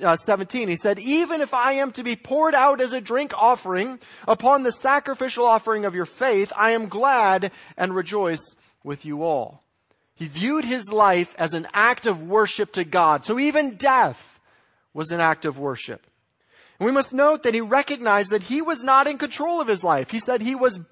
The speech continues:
being poured out as a drink offering. So his death was not meaningless. Instead, it was planned as a necessary final act of worship to God. You know, often,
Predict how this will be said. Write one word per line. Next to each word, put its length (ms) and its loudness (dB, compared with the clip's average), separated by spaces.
being 540 -2
poured 380 0
out 480 2
as 200 -2
a 80 -2
drink 300 -4
offering. 540 -4
So 140 -2
his 120 -2
death 260 4
was 160 -2
not 260 2
meaningless. 800 -4
Instead, 400 0
it 100 -6
was 180 -2
planned 580 0
as 120 -2
a 80 0
necessary 800 -2
final 540 0
act 300 2
of 120 -4
worship 420 -4
to 120 -20
God. 500 -8
You 100 -2
know, 140 4
often, 800 2